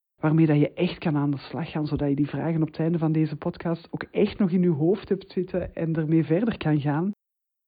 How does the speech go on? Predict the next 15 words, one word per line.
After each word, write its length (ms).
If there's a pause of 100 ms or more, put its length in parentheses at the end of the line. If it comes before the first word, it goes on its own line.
(160)
Nu, 100
de 120
vragen 680
die 360
echt 600
onszelf 840
naar 220
beneden 520
halen, 460
die 160
eigenlijk 440
echt 260
een 100
effect 500
hebben 300